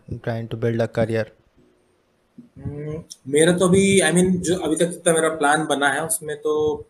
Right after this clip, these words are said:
Speaker 1: हम्म।
Speaker 2: मेरा प्रायोरिटी वाइज रखा है मैंने कि
Speaker 1: हम्म।
Speaker 2: अगर मैं रिसर्च का मेरे को कोई अच्छा मौका मिलता है, तो मैं जाऊँगा उसमें।
Speaker 1: हम्म, हम्म।
Speaker 2: पीएचडी, I mean, it's like this। और अगर कोई अच्छा जॉब का भी ऑफर मिलता है कि इसमें मेरे को वर्क करने में मजा आ रहा है, जिसको मेरे को
Speaker 1: हम्म।
Speaker 2: personally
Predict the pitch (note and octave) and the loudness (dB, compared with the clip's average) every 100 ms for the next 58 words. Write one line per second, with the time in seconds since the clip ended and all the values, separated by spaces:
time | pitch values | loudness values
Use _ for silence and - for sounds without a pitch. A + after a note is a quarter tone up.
0 | - - - C#3+ D#3 D#3 - C3 C#3+ D3 | -20 -14 -4 0 2 0 0 2 2 0
1 | G3 D#3+ D3 B2 B2+ A#2 A#2+ F3+ F#3 F3+ | 4 4 4 0 -4 -4 -6 -8 -2 0
2 | C#3+ C#3+ C#3+ C#3+ C#3+ C#3+ C#3 C3 E3 D3+ | 2 2 2 -2 -4 -4 -2 2 4 4
3 | - D3+ D3 D3+ D3 A#2+ - C3+ C3 B2+ | 2 -2 -4 -4 -4 -4 -4 -6 -4 -6
4 | A#2+ A#2+ B2 B2+ B2+ B2 A#2+ B2 B2 - | -6 -6 -10 -8 -8 -4 -2 -2 -2 -4
5 | F3+ - _ D3 B2+ C#3+ D#3 _ _ - | -12 -20 _ -8 -8 -12 -16 _ _ -2
6 | C3 B2 C3 C3+ C3+ C3 B2+ B2 _ _ | 0 2 0 0 -2 -2 -4 -6 _ _
7 | _ C3 D3 C#3+ D3 B2+ A2+ A2 - C#3+ | _ -4 -2 0 -2 -2 -4 -8 -6 -4
8 | D3 D3+ D#3 D3+ - _ _ - _ E3 | -2 0 -2 -2 -12 _ _ -10 _ 4
9 | D#3 D#3 D#3 D#3+ - D3 C#3+ D3 D3+ D#3 | 4 4 -2 -4 -8 0 4 4 4 0
10 | D#3 C#3 C#3 C#3 B2 B2+ B2 A#2+ C3 B2+ | 2 0 -2 -4 -4 -2 -4 -4 -6 -6
11 | C#3 C#3 C#3 D3 C3 E3 D#3+ D3 D3 D3 | -4 -6 0 0 4 4 2 -2 -2 0
12 | B2 A#2+ A2 A2 A2+ B2 - C#3 C#3 D3 | 0 2 0 -4 -6 -8 -8 -10 -8 -8
13 | C#3 C#3+ C#3 D3 D#3 E3 | -2 2 2 0 0 2